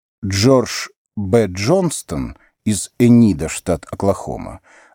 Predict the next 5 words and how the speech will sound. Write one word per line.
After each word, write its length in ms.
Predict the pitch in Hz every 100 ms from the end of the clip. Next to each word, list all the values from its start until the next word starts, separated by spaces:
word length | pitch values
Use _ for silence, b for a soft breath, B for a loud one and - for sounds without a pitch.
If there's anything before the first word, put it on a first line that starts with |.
| -
работает 640 | 123 120 160 196 202 185
начальником 800 | 131 123 - 156 170 165 - 160
службы 500 | - 123 143 123 131
техники 540 | - 127 127 127 123 123
безопасности. 1120 | 117 127 131 - 62 - - - - 50